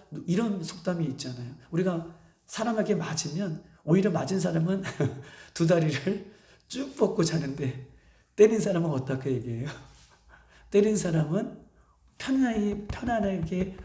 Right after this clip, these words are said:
못 자는 심리가 있는 것처럼 맞아요. 피가 땅에 뿌려졌지만 그 헤롯의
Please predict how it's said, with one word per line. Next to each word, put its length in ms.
못 240
자는 400
심리가 500
있는 180
것처럼 680
맞아요. 420
피가 680
땅에 280
뿌려졌지만 760
그 360
헤롯의 640